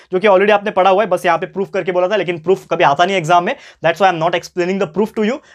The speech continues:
लेकिन डायरेक्टली जो हमें पढ़ना था, जो कि हमें बताना था कि यस हमको पता होना चाहिए कि अपोजिट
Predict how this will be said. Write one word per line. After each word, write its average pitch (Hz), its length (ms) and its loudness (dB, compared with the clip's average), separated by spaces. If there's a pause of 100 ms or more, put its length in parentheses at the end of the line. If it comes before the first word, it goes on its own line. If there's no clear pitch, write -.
लेकिन 170 200 0
डायरेक्टली 180 340 2
जो 190 140 2
हमें 214 200 -2
पढ़ना 165 300 0
था, 147 240 2
जो 135 140 -6
कि 175 100 -6
हमें 175 160 -2
बताना 160 320 2
था 185 120 -4
कि 156 200 -2
यस 165 260 2
हमको 147 220 -6
पता 175 220 0
होना 175 200 2
चाहिए 165 280 -2
कि 165 180 -4
अपोजिट 156 500 -2